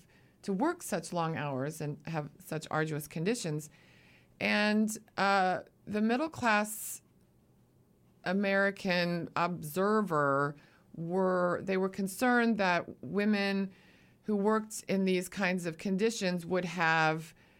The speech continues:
feeble children, right? And, and in fact, they were, right? These children, uh, you know, uh, maternal and infant health among the urban immigrant classes was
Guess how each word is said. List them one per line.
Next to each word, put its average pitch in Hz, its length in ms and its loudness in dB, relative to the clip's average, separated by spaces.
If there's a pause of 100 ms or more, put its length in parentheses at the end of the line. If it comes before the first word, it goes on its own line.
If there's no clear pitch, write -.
(220)
feeble 175 420 2
children, 143 600 -2
right? 151 340 0 (540)
And, 170 360 0 (220)
and 175 220 0
in 185 80 -2
fact, 202 300 -2
they 214 100 -2
were, 202 480 -2
right? 143 280 -2
These 160 220 -6
children, 175 560 -2 (380)
uh, 170 160 0 (160)
you 170 80 -2
know, 160 220 -2 (100)
uh, 139 240 -2
maternal 214 480 -2
and 196 100 0
infant 196 300 -2
health 185 340 0
among 175 440 -2
the 165 280 0
urban 170 560 -2 (560)
immigrant 175 720 -2
classes 202 680 -2
was 214 340 -2